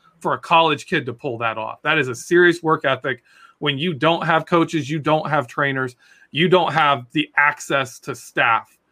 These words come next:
You have, like, you have limited time you can spend with staff. Still, as a professional, y-, you don't have those limits.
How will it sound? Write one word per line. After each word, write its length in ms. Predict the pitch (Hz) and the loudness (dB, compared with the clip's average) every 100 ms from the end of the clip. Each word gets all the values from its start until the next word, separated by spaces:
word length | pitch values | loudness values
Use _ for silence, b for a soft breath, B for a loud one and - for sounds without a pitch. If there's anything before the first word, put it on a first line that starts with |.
| _ _ _ - | _ _ _ -2
You 100 | 147 | -2
have, 120 | 127 | -2
like, 360 | 135 185 151 120 | -4 0 0 2
you 140 | 190 | 0
have 160 | 143 135 | 0 -2
limited 600 | 165 190 202 190 170 139 | 0 4 4 4 2 2
time 280 | 180 156 135 | 2 2 0
you 120 | 123 | -6
can 140 | 139 | -8
spend 260 | 120 147 131 | -6 -4 -4
with 140 | 123 | -8
staff. 340 | - 135 123 - | -4 -2 -2 -4
Still, 320 | - 151 147 | -4 -2 0
as 200 | 143 120 | -2 -4
a 20 | |
professional, 720 | 120 123 165 - 143 123 117 _ _ _ _ _ | -8 0 0 0 -4 -6 -8 _ _ _ _ _
y-, 80 | 127 | -12
you 600 | - 175 170 185 196 165 | -10 -8 -8 -8 -6 0
don't 220 | 196 190 | 2 2
have 180 | 170 165 | 2 2
those 220 | 151 135 | 2 2
limits. 480 | 143 139 156 - - | 2 2 0 -6 -20